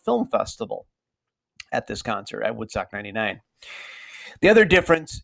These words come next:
in ninety-nine is you see that M T V pay, you know, has a big presence here at this concert. So much so that out of frustration, Michael Lang has called it M T V stock, since he felt he had, you know, little control in comparison to his previous Woodstock,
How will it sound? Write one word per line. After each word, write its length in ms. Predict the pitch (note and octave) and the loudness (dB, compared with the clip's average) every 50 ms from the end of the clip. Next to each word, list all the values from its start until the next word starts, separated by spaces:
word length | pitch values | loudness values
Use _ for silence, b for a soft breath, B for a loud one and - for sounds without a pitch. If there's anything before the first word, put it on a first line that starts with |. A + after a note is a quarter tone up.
| _ | _
in 140 | - D3+ C#3+ C3+ | -14 -12 -8 -6
ninety-nine 600 | C3+ C3 B2+ B2+ B2+ A#2+ A2+ G#2+ G#2 G#2+ A#2 B2 | -6 -6 -6 -8 -10 -10 -10 -8 -8 -8 -8 -8
is 120 | A#2 A#2 | -8 -8
you 80 | C3+ C3 | -10 -10
see 160 | C3 D3 D3 | -8 -4 -2
that 160 | C3 B2 B2 | 0 2 4
M 200 | C3+ D3+ D#3 D3 | 4 2 2 2
T 200 | - - C3 B2+ | 0 0 0 0
V 260 | A2 C3+ C3+ B2+ A#2+ | 0 -2 -2 -2 -2
pay, 360 | - - A#2+ A2+ A2+ A2+ A#2 - | -4 -6 -6 -6 -6 -6 -8 -8
you 140 | - B2+ A2+ | -8 -6 -6
know, 60 | G#2 | -4
has 200 | G#2+ B2 A#2 - | -4 -4 -4 -4
a 60 | G#2 | -6
big 360 | G2 F#2+ - D3 D3 B2+ G#2+ | -8 -2 0 0 0 0 -2
presence 600 | - B2 A2 G2 F#2+ - - - - - - - _ | 0 0 0 0 -2 -6 -12 -20 -20 -20 -20 -12 _
here 140 | - A#2+ A#2+ | 0 0 0
at 100 | A2 - | 0 0
this 160 | - G#2+ - | -4 -8 -6
concert. 480 | - - G#2+ - - - - - - _ _ _ b b b b b | -6 -6 -8 -8 -8 -12 -14 -16 -18 _ _ _ b b b b b
So 220 | b - G3 G#3+ G3 | b 2 4 4 4
much 300 | F3 E3 E3+ F3 - - | 6 4 4 2 2 0
so 340 | - C#3+ C3 B2 A#2 A#2+ | 2 4 6 6 6 6
that 180 | A2 A#2 A#2 A2+ | 4 4 4 4
out 160 | A#2+ B2+ B2 | 6 4 4
of 120 | A#2+ A#2 - | 2 0 -2
frustration, 600 | C3+ B2 A#2 - - C#3 C3+ C3 A2+ - B2 A2+ | -2 -2 -2 -2 -4 -2 -2 -2 -4 -6 -6 -4
Michael 380 | A#2 B2 B2+ A#2 - A#2+ A#2 | -2 -2 -2 -2 -4 -6 -6
Lang 300 | A#2 A#2+ A#2+ A#2+ A#2+ A2+ | -4 -2 -2 -2 -4 -6
has 180 | G#2+ G#2+ G2 - | -8 -10 -12 -12
called 380 | - - A#2+ A#2+ A#2+ A#2 F#2+ | -6 -2 2 2 2 2 0
it 100 | A#2+ - - | -2 -6 -4
M 220 | - C#3 C#3+ C3+ C3+ | -4 -4 -4 -2 0
T 200 | - D3 C3+ C3 | 0 0 0 0
V 240 | C3+ C3+ C3+ B2+ | -4 -6 -6 -6
stock, 500 | A#2 - - A2+ - - - - - - - - _ _ _ _ _ _ _ _ _ | -6 -6 -4 -4 -4 -4 -8 -14 -20 -20 -20 -20 _ _ _ _ _ _ _ _ _
since 240 | - - C#3 C3+ - | -10 -8 -6 -4 -4
he 80 | D#3 C3 | -4 -2
felt 320 | - D3 C#3+ C3+ C3 - | 2 4 4 4 4 0
he 100 | B2 A#2+ | -4 -2
had, 260 | B2+ A#2 A2+ A2+ A2+ G#2+ | 2 2 2 2 0 -4
you 80 | A#2 A2 | -8 -8
know, 80 | G#2 | -6
little 200 | G#2 C3 B2+ A#2+ | -4 -4 -4 -4
control 480 | - - A2+ G#2+ - B2 A#2+ A2+ A2 G#2+ | -6 -10 -14 -6 -2 0 0 2 0 -2
in 80 | G#2 | -6
comparison 560 | F#2+ - F#2+ - G#2+ G2+ G2+ G2 - - G2 F#2+ | -10 -6 -2 0 0 0 0 -4 -6 -10 -16 -14
to 120 | G2 G2 | -14 -12
his 180 | F#2+ F#2 F2+ - | -12 -14 -16 -12
previous 640 | - - B2+ B2 A#2 G2+ G#2+ G2 F#2 F#2 - - - - | -6 -2 0 2 2 2 0 0 0 -2 -4 -6 -6 -8
Woodstock, 720 | - G#2+ A#2 A2+ G2+ - - - G#2+ F#2+ F#2 F#2+ - - | -4 0 0 0 0 0 2 2 4 2 2 0 -4 -10